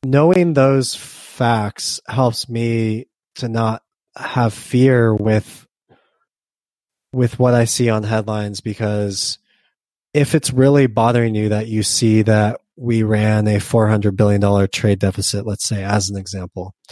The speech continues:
well, now, if you have a general understanding of, of of kind of that economic system in place and, and how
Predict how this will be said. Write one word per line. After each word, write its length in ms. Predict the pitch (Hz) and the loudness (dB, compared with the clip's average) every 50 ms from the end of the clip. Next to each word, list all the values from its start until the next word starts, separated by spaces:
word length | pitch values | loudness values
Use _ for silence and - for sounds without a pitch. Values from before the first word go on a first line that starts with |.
| - - - _ _ _ _ _ _ _ _ _ _ _ _ _ _ _ _ _ _ - | -20 -20 -20 _ _ _ _ _ _ _ _ _ _ _ _ _ _ _ _ _ _ -2
well, 240 | 139 139 135 131 127 | 0 2 4 4 2
now, 380 | 127 139 151 160 165 165 - - 156 - _ - | 2 2 2 2 2 0 -2 -6 -14 -14 _ -6
if 180 | 175 147 - | -4 0 2
you 80 | 160 151 | 4 4
have 160 | 160 160 147 | 4 4 2
a 60 | 139 | 2
general 320 | 123 127 135 139 139 135 135 | 2 2 2 4 4 4 4
understanding 500 | 127 120 - - - 123 127 131 127 120 | 2 0 0 0 0 2 2 2 2 0
of, 320 | 113 101 92 - - - _ - | 0 -2 -6 -10 -18 -14 _ -4
of 540 | 123 117 113 110 104 104 98 - - - - _ _ _ _ _ _ _ _ _ | -2 0 0 0 -2 -4 -6 -10 -16 -20 -20 _ _ _ _ _ _ _ _ _
of 160 | - 127 - - | -6 -6 -2 0
kind 200 | - 131 123 120 | 0 2 2 2
of 100 | 117 104 | 2 2
that 220 | 127 120 123 - | 0 0 0 -2
economic 480 | 131 - - 117 117 117 113 110 104 - | -4 -2 0 0 2 2 2 0 -2 -2
system 400 | - 123 107 - - 117 110 107 | -2 -4 -4 -2 -2 -2 0 0
in 140 | 104 101 | -2 -2
place 400 | - - 123 117 113 110 - - | -2 0 2 2 2 2 0 -2
and, 120 | 110 107 120 | -6 -6 -6
and 140 | 117 113 107 | -4 -2 0
how 480 | 107 113 110 110 110 110 107 127 - | 2 2 2 2 4 2 2 0 -2